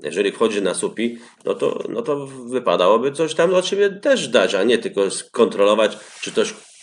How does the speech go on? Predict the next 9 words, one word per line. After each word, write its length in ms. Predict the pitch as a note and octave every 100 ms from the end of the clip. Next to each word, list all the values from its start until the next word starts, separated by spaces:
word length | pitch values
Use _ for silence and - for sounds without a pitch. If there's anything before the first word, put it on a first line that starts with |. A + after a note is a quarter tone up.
| -
dał, 320 | A2+ A2 F2+ F2+ F#2 E2+ -
czy 120 | -
nie 180 | F2 A1+
dał. 220 | - G#1+
No, 200 | C2+ B1
no 180 | A#1+ -
po 100 | -
co? 300 | - - C2 B1+ C#2
No, 160 | F#2